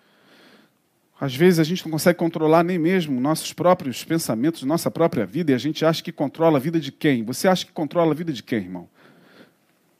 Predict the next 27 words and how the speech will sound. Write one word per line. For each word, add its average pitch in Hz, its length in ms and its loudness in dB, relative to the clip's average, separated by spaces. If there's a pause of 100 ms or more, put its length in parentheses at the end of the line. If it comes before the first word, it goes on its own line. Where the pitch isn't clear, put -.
(380)
Você, 185 240 4
pastor, 165 420 4
você 131 180 -2
acha 185 140 2
que - 60 -14
controla 165 380 2
a - 20 4
vida 139 180 -2
da 120 140 -4
sua - 160 -8
ovelha? 113 400 0 (320)
Você - 240 -4 (520)
vive 175 320 0
essa 160 220 4
ilusão 139 540 2 (500)
de 147 140 2
achar 147 260 2
que - 120 -8
controla 139 680 0
a - 20 -2
vida 120 240 -2
da 107 100 -2
sua 107 200 -6
ovelha? 101 420 -2 (1300)
E 202 80 6
você, 196 280 4
ovelha, 151 460 2